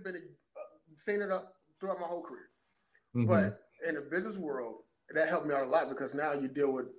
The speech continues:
Speaker 1: all types of walks of people, all types of people. And had I not, you know, had that military experience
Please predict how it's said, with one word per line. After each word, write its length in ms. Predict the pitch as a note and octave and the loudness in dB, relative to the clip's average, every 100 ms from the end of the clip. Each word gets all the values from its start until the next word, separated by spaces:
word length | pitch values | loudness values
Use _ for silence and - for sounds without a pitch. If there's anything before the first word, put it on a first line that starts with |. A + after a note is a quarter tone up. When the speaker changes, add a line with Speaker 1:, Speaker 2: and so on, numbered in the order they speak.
| - | 0
Speaker 1:
all 280 | C#3+ C#3 C3 | 4 6 4
types 300 | - C#3+ - | 0 -2 -2
of 60 | A#2 | -6
walks 220 | A2+ - | -8 -8
of 60 | - | -10
people, 260 | G#2 - _ _ _ _ _ - | -10 -10 _ _ _ _ _ 8
all 180 | D#3+ D#3+ | 12 12
types 200 | D3 - | 12 -2
of 60 | |
people. 140 | G#2 - _ _ _ _ - | -12 -16 _ _ _ _ -4
And 420 | C#3 B2+ B2 A#2+ - | -2 0 -4 -10 -10
had 180 | - D3+ | 2 4
I 100 | C#3+ D3 | 4 4
not, 280 | D#3 F3 - - _ - | 4 4 2 -14 _ -10
you 100 | C#3+ | -6
know, 220 | A#2+ A2+ - | -4 -4 0
had 140 | D3 | 2
that 180 | C3+ C3 | 2 -2
military 380 | C3+ C#3+ D3 A#2 | -4 -2 -2 -4
experience 720 | - - E3+ C#3 A#2+ - - | -6 -2 0 2 -2 -8 -12